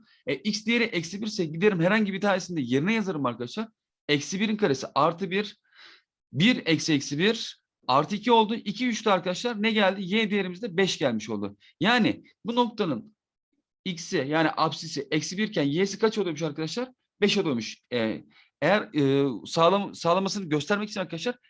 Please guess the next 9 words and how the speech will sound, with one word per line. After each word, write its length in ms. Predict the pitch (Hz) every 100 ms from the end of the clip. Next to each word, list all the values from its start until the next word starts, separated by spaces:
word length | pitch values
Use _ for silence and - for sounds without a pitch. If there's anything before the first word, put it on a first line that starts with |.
| -
diğerinde 380 | 160 208 208 190
de 220 | 240 - - _ -
gösterebilirsiniz 880 | 156 160 185 185 180 190 - 143
bunu. 120 | 123 120
Ye-, 280 | 156 151
diğerinde 340 | 165 190 185 160
de 40 |
yerine 320 | 160 170 190
yazabilirsiniz. 720 | 175 160 180 180 165 185 233